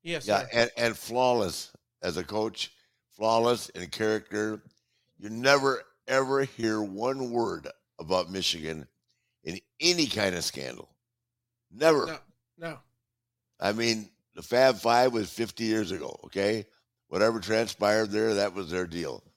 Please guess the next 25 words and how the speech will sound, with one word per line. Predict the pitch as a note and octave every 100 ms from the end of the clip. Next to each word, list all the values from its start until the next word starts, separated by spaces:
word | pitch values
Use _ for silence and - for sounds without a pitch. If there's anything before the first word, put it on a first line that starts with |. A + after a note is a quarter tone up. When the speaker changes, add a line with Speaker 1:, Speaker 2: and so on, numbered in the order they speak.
| _ _ _
Speaker 2:
But | -
with | F#2+ F2+
Jim | F2 C3
Harbaugh | A#2+ A#2+ A#2+ A#2+ A#2+
at |
the | A#2 G#2+
helm, | G#2 A2+ B2 - - _ _ _ -
you | G#2
don't | G2+ F#2+
hear | F#2 E2+
about | D2 D#2+ E2+
recruiting | F2+ - A2+ C#3 C3+
violations. | C3 B2+ B2 B2 A#2 A#2 A2 - _ _ _ _ _
You | -
don't | G#2 G2
hear | G2+
about | F2 D#2+ D#2
the |
kids | - A2 F#2+
on | F#2
the | E2+
team | D2 F#2+ F2+
getting | D#2 D2+
in | C#2+
trouble. | - G2 A#2+ A#2+ A#2+ A2+